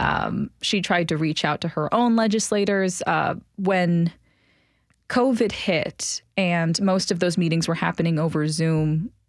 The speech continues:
You know, she said a lot of her legislators didn't show up. She tried to organize a meeting with Tennessee Attorney General Herbert Slatery, which fell through. Uh, she wrote a lot of letters that weren't returned. And then, of course, seeing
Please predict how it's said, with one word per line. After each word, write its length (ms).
You 140
know, 60
she 120
said 160
a 60
lot 180
of 80
her 100
legislators 600
didn't 220
show 260
up. 240
She 320
tried 400
to 140
organize 540
a 60
meeting 420
with 240
Tennessee 800
Attorney 340
General 320
Herbert 320
Slatery, 640
which 240
fell 220
through. 480
Uh, 320
she 200
wrote 300
a 80
lot 240
of 140
letters 480
that 240
weren't 320
returned. 720
And 180
then, 240
of 120
course, 240
seeing 500